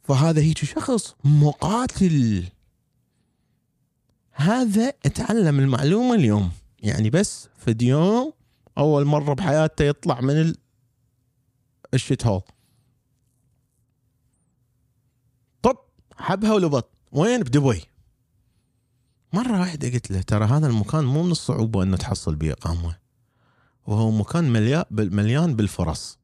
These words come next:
هل هاي المعلومة صحيحة ولا لا؟" راح أتأكد من عنده. خمسة وأربعين يوم، طب، عايش بدبي.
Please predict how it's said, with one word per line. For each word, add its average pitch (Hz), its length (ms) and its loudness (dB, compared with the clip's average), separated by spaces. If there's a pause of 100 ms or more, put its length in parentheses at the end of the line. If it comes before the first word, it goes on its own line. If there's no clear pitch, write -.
(100)
هل 87 160 -2
هاي 92 120 2
المعلومة 92 400 -4
صحيحة 147 400 -6
ولا 135 100 -2
لا؟" - 60 -4
راح 139 140 -4
أتأكد 151 360 -8
من 151 80 -6
عنده. 139 260 -8 (3000)
خمسة 160 400 -2
وأربعين 107 440 0
يوم، 175 320 2 (840)
طب، 359 160 0 (440)
عايش 101 240 -4
بدبي. - 320 -12